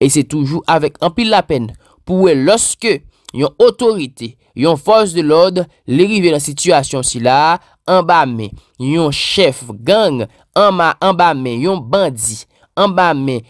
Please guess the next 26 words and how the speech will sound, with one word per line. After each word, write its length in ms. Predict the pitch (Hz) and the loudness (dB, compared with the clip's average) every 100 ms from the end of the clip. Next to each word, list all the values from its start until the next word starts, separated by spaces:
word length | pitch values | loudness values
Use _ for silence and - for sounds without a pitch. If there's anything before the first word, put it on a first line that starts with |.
| _ | _
yon 320 | 127 170 160 | -2 0 -2
vwayou. 600 | 120 151 175 175 233 339 - _ - | -2 2 2 2 0 -2 -6 _ -12
Epi 140 | 147 - | -10 -6
kounya 300 | 208 180 147 | -2 0 -2
pou 180 | 151 156 | 0 0
wè 80 | |
ke 180 | 143 160 156 110 | 0 0 0 -2
jan 260 | 110 156 220 | -2 0 2
nèg 220 | 214 190 | 0 0
lan, 240 | 208 214 - - _ _ | -2 -2 -8 -12 _ _
li 160 | 185 135 - | -4 -4 2
oblije, 600 | 220 190 208 170 160 175 170 _ _ _ | 2 2 -6 -8 -4 -6 -6 _ _ _
ap 180 | 117 110 | -8 -2
depale, 560 | 147 147 143 127 151 165 _ _ _ | -2 0 0 0 -6 -10 _ _ _
li 140 | 165 - | -14 2
oblije, 720 | 208 190 202 190 156 180 202 - _ _ | 4 4 -4 -6 -6 -4 -4 -6 _ _
tout 180 | 220 202 | -8 -6
sa 220 | - 196 | 0 0
ke 140 | 156 160 | 0 -4
bandi 380 | 151 143 123 135 | -2 -4 -4 -8
an 100 | 120 | -8
di 120 | 120 117 | -10 -8
l, 140 | 117 | -8
di 280 | 120 151 240 | -8 -6 -6
l, 360 | 240 _ - 156 | -6 _ -2 -2
oblije 420 | 165 143 151 | 0 -2 -2